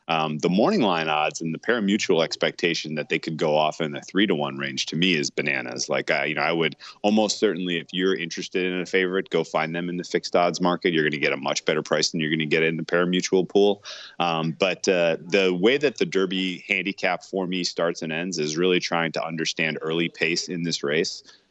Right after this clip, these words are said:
Um, they changed the rules in the, uh, the way that you qualify for the Kentucky Derby a few years ago. And, um, it effectively has taken the true sprinters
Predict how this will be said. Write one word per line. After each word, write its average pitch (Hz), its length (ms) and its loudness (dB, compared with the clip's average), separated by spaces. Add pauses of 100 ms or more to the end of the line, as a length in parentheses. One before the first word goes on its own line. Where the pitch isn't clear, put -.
Um, 76 540 -2
they 90 100 2
changed 113 380 0
the 85 80 2
rules 90 400 2
in 80 180 -2
the, 76 260 -4
uh, 69 300 -2
the 78 80 -4
way 82 160 2
that 80 160 -2
you 76 140 -20
qualify 87 500 0
for - 140 -4
the 95 100 0
Kentucky 90 420 -2
Derby 90 380 2
a 82 60 4
few 87 180 -2
years 78 320 0
ago. 101 380 0 (340)
And, 78 380 0
um, 73 460 -2
it 85 100 -2
effectively 85 600 0
has 73 100 -2
taken 80 600 -2
the - 100 -4
true - 360 4
sprinters 82 800 0